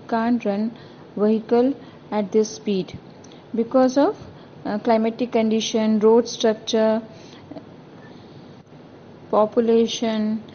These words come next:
various type of developmental programs in rural and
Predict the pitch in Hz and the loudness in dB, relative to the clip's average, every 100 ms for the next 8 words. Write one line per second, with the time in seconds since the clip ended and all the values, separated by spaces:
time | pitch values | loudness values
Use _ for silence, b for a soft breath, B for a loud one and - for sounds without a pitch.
0 | B B - 240 247 254 254 226 226 240 | B B -2 0 2 0 2 0 2 -2
1 | 202 202 202 226 226 220 220 220 220 214 | 0 -2 0 -2 0 -2 -2 -4 0 0
2 | 202 214 220 233 208 208 208 214 214 202 | 0 -4 -2 -2 0 0 2 2 2 0
3 | 202 | -2